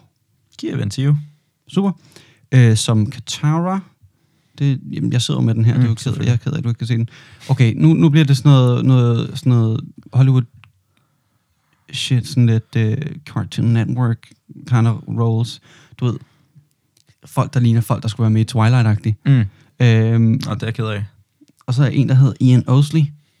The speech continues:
Speaker 2: øh, som Sucker. Jeg ved ikke, hvordan han udtaler. Det er dig, der har set den her
Speaker 1: Ja,
Speaker 2: serie,
Speaker 1: ja.
Speaker 2: ikke? Så
Speaker 1: Og
Speaker 2: jeg
Speaker 1: du
Speaker 2: ved
Speaker 1: har,
Speaker 2: det ikke.
Speaker 1: har du aldrig set den?
Speaker 2: Nej, og
Speaker 1: Uh.
Speaker 2: det skal jeg heller ikke.
Speaker 1: Åh, det er så godt.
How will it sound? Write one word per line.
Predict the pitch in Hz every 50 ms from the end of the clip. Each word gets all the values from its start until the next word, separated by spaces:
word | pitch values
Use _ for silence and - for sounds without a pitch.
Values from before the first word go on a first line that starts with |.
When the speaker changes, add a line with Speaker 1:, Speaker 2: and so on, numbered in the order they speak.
| _ _ - 113
Speaker 2:
øh, | 117 107 101 101 - 123
som | - - 120 110 104 101
Sucker. | - - - 90 - - 117 127 - _ _ - -
Jeg | - -
ved | -
ikke, | - 226
hvordan | 147 143 135 139
han | 139 -
udtaler. | 135 131 139 - - 120
Det | 110 -
er | 143 143
dig, | 156
der | 180
har | 185 156
set | 143 165 147 131 -
den | 127 127
her | 117
Speaker 1:
Ja, | 113 175 202
Speaker 2:
serie, | 202 170 127 120
Speaker 1:
ja. | 160
Speaker 2:
ikke? | 165 147 -
Så | - - - - - - _ -
Speaker 1:
Og | 120
Speaker 2:
jeg | 151
Speaker 1:
du | 151
Speaker 2:
ved | 147
Speaker 1:
har, | 135 -
Speaker 2:
det | 127
ikke. | 120 117
Speaker 1:
har | 131 123
du | 131 -
aldrig | - 147 156 196 190
set | - 190 180 185 -
den? | - 170 135
Speaker 2:
Nej, | 120 127 127 123 - - - - -
og | -
Speaker 1:
Uh. | 151
Speaker 2:
det | 120 -
skal | - 127
jeg | 123 120
heller | 113 113 113 120
ikke. | 113 110 _ _ _ _ - - -
Speaker 1:
Åh, | 120 107 -
det | - 101
er |
så | 101 - - 110
godt. | 104 104 101 -